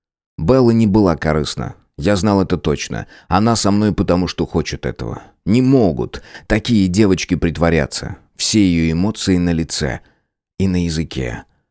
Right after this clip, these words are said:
Сегодняшняя её тирада была тому ярким примером. Её уже бомбит. Девочка хочет определённости, чувствует,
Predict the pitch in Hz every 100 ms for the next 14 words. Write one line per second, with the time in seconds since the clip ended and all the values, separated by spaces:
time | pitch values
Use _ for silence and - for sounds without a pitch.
0 | _ _ - 113 110 98 92 98 90 92
1 | 87 98 90 107 101 87 76 82 82 82
2 | 82 90 87 80 78 - 76 71 62 60
3 | - - - - 92 104 101 101 90 95
4 | 78 71 87 87 85 78 53 - - _
5 | _ - 110 127 107 - 90 110 104 101
6 | 90 104 95 95 110 104 - - - -
7 | - 139 127 - 65 - -